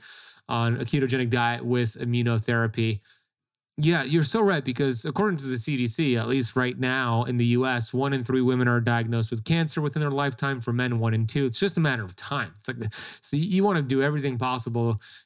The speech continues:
to delay that or avoid that. And for sure, if you have cancer, you wanna explore these treatments with a ketogenic diet. And we could talk so much more about this. And I think we gotta do a round two 'cause there's a lot of groundwork, a lot of areas that we could have gotten into, Matt. But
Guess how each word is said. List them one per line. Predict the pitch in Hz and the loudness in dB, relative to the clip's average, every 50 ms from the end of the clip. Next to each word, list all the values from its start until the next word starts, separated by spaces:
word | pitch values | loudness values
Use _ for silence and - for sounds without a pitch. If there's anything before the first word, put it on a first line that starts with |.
| _ - | _ -8
to | - - 123 120 | -2 0 0 2
delay | 117 123 120 127 147 165 170 | 2 2 4 4 4 4 2
that | 160 160 156 156 156 139 | 2 2 0 0 -2 -2
or | 123 120 113 | -2 0 0
avoid | 110 110 123 139 147 147 143 | 0 2 2 2 2 2 0
that. | 143 143 143 143 143 143 _ _ _ _ - | 0 0 0 0 -2 -4 _ _ _ _ -6
And | 131 123 120 117 110 - | -4 -4 -4 -4 -4 -4
for | - 123 | -4 -4
sure, | 113 - - - - 202 165 127 | -4 -4 -4 0 0 2 2 2
if | 117 - | 0 0
you | 117 110 | 0 0
have | 107 117 170 190 180 - | 2 2 0 -2 -4 -6
cancer, | - - 131 123 120 117 110 - 120 | -6 -4 -2 -2 -2 -2 -2 -2 -2
you | 117 120 123 | 0 0 0
wanna | 135 131 127 120 110 - - - - - - - | 0 0 0 -2 -2 -4 -8 -20 -20 -20 -14 -8
explore | - 117 - - - - 131 127 123 | -6 -6 -6 -6 -4 0 0 2 2
these | 117 127 120 113 | 2 2 0 0
treatments | - - 123 120 117 117 117 113 113 - | -2 0 0 0 2 0 0 0 0 0
with | 123 120 113 - | 0 -2 -2 -2
a | - 117 | -6 -4
ketogenic | - - 127 120 120 117 110 120 113 110 110 | -2 0 0 2 2 2 2 4 2 2 2
diet. | 104 120 113 113 113 | 2 2 2 2 0
And | 117 127 | 0 0
we | 147 | 0
could | 143 143 127 | 0 0 0
talk | 135 127 123 117 - | -2 -2 -2 -4 -4
so | - - 131 123 | -4 -2 -2 0
much | 127 123 120 - - | 0 -2 -2 -2 -2
more | 131 135 127 143 | -2 0 0 0
about | 131 135 147 143 127 127 | 0 -2 -2 -4 -2 0
this. | 143 135 123 - 139 | 0 0 0 0 -2
And | 127 123 113 - - - - - - - | -2 -2 -4 -6 -8 -16 -16 -18 -12 -6
I | - 135 | -4 0
think | 139 165 165 | 2 4 4
we | 160 | 4
gotta | 160 160 147 143 | 4 2 0 0
do | 151 151 | 0 0
a | |
round | 139 143 147 147 143 143 139 | 2 2 2 2 0 -2 0
two | - 147 143 135 | 0 0 0 0
'cause | 113 117 | 0 -2
there's | 120 117 | -2 0
a | 127 | 0
lot | 139 135 131 | 0 0 0
of | 127 | 0
groundwork, | 117 123 135 131 131 131 127 123 123 120 120 113 | 2 2 2 2 2 0 0 2 2 2 0 0
a | 135 131 | -2 -2
lot | 131 147 156 151 | -2 0 0 -2
of | 143 - | -4 -2
areas | 147 143 143 147 143 135 127 120 | 0 2 2 4 2 2 0 0
that | 110 123 120 123 135 | 0 0 -2 -2 -2
we | 131 127 | -4 -6
could | 113 - 123 | -2 -2 -2
have | 123 113 110 | -2 -2 -2
gotten | 131 127 120 120 120 | -2 0 0 0 0
into, | 123 123 120 - - 113 | -2 -4 -4 -4 -4 -2
Matt. | 110 113 110 110 113 110 | -2 0 -2 -2 -2 -4
But | 113 123 123 123 - | -4 -4 -4 -4 -6